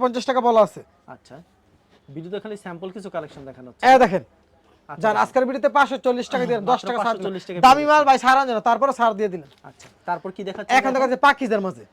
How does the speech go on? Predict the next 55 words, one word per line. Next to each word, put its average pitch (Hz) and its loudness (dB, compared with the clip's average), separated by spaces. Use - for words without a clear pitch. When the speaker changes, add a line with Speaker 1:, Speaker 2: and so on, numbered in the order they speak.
Speaker 2:
পাকিজার 170 -10
ভিতরে। 139 -18
Speaker 1:
জি, 196 -4
পাকিজা। 214 -6
Speaker 2:
<clears throat> - -16
এরকম 175 -10
অ্যাভেলেবল 208 -8
কালেকশন 214 -10
দেখাতে 214 -12
Speaker 1:
এগুলা 226 -8
Speaker 2:
পারবেন 254 0
ভাই? - -2
Speaker 1:
প্রচুর 254 0
পরিমাণ 311 4
নিতে 277 -2
পারবেন, 202 -4
আমি 208 -8
তো 226 -8
সব 220 2
দেখাই 185 -2
না 151 -14
ভাই। 185 -8
Speaker 2:
আচ্ছা, 123 -20
Speaker 1:
আমার 240 2
Speaker 2:
যখন 202 -4
Speaker 1:
ঘরে 269 6
Speaker 2:
ভিডিও 247 2
কল 247 -6
দিবে 220 -6
অ্যাভেলেবল 226 -6
কালেকশন 226 -8
দেখাতে 208 -8
Speaker 1:
আমার 262 2
Speaker 2:
পারবেন 294 2
না? - 2
Speaker 1:
দোকান 330 4
দেখলে 285 -2
মানে 269 2
বুঝতে 262 -4
পারবো 220 2
আমার 220 -4
দোকানে 240 -2
মাল 233 -2
আছে 220 -8
নাকি 180 -12
না 196 -6
আছে। - -20
Speaker 2:
মানে 160 -10
ভিডিওতে 220 -8
খালি 220 -6
এক 202 -14
দুইটা 226 -10
মডেল 160 -10
দেখাচ্ছেন। - -18
Speaker 1:
দেখেন। 180 -8